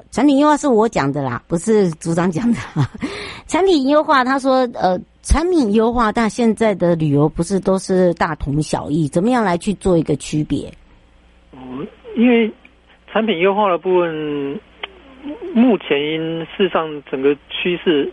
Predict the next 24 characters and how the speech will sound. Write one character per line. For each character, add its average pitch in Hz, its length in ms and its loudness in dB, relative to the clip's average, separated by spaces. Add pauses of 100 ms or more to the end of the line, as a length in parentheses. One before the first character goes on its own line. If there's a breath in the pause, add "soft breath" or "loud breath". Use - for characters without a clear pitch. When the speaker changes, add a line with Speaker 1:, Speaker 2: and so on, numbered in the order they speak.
Speaker 2:
也 156 200 0
以 175 220 -4
举 135 440 -2 (720 loud breath)
日 202 180 2
本 135 440 -6
为 147 160 2
例 156 160 -2
好 131 140 -2
了， 127 100 -6
因 180 180 -2
为 180 120 2 (120)
我 147 140 -2
们 151 240 -2 (320)
当 196 240 -2
他 220 140 -2
喜 - 180 -6
欢 165 400 -2 (160)
购 233 180 2
买 143 140 -6
的 120 100 -8
东 151 220 -2
西， 147 120 -2
由 170 140 2
于 160 60 0